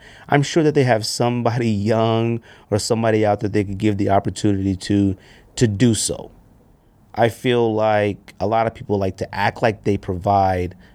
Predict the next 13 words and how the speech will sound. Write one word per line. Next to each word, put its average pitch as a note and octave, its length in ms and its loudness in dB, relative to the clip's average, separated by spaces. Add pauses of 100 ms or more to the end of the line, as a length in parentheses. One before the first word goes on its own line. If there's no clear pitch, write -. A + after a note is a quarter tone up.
(100)
a G2 100 -4
lot G2 220 2
of F#2 80 0
opportunity. G2+ 580 0
Not C#3 280 -2 (200)
talking A#2+ 200 2
about A2+ 180 2
Joe A2 180 2
LaPuma, G#2+ 200 0
not G2+ 140 2
talking A2 160 0
about G#2+ 80 2
him. G2+ 200 -2